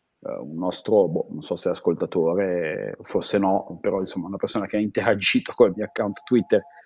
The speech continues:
che si chiama Nicola, su, ehm, eh, sui tassi di interesse e inflazione, e visto che, eh, la persona sembrava essere abbastanza ferrata sull'argomento, abbiamo registrato, eh, nel fine settimana in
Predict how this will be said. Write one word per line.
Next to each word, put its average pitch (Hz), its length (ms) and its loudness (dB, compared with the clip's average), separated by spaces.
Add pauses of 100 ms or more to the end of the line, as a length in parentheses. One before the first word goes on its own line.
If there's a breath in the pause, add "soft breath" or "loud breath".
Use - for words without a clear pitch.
(280 soft breath)
che 123 120 2
si - 80 -4
chiama 117 180 4
Nicola, 151 540 8
su, 113 560 4
ehm, 92 720 0 (300)
eh, - 180 -4
sui 110 240 4
tassi 110 300 2
di 104 40 2
interesse 107 800 4
e 101 140 0
inflazione, 101 1040 -2
e 95 520 0
visto 101 340 0
che, 110 320 6
eh, 101 440 -4
la 92 120 -8
persona 90 380 -4
sembrava 87 520 -6
essere - 480 -8 (460)
abbastanza 95 460 -4
ferrata 107 400 2
sull'argomento, 107 600 2
abbiamo 101 220 2
registrato, 101 1000 2
eh, - 80 -4 (420)
nel 98 120 -14
fine 101 240 -12
settimana 98 640 -6
in 98 80 -12